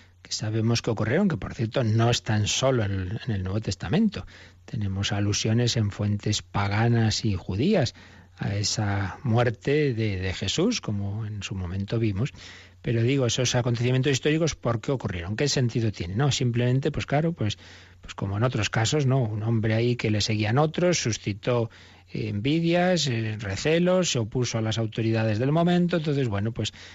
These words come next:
se dieron una serie de circunstancias, luego encima Judas hizo esto y claro, pues bueno,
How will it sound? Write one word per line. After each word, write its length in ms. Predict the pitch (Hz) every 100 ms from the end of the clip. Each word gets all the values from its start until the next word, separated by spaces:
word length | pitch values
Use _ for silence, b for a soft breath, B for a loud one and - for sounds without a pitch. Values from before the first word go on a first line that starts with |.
| B B -
se 180 | -
dieron 220 | 107 113 113
una 100 | 110
serie 180 | 120
de 80 | 113
circunstancias, 1080 | 107 117 120 113 - 147 151 - 147 160 147
luego 200 | 117 107
encima 420 | 104 - 113 107
Judas 640 | - 127 123 123 117 117
hizo 220 | 131 - 151
esto 260 | 160 -
y 80 | 165
claro, 220 | 131 143
pues 160 | 143 113
bueno, 220 | 123 120